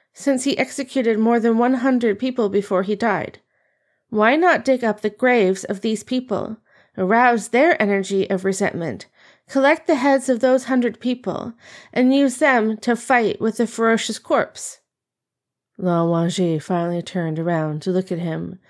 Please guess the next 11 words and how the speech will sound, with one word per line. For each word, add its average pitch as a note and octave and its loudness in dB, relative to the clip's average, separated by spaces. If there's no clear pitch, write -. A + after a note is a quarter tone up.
His F#3+ -2
brows F3+ 2
were E3+ 0
knit, F3+ -4
still F#3+ 0
expressionless. E3+ -6
Lan E3+ 2
Qiren E3 0
was F#3+ 0
so A3+ 0
angered F3 -4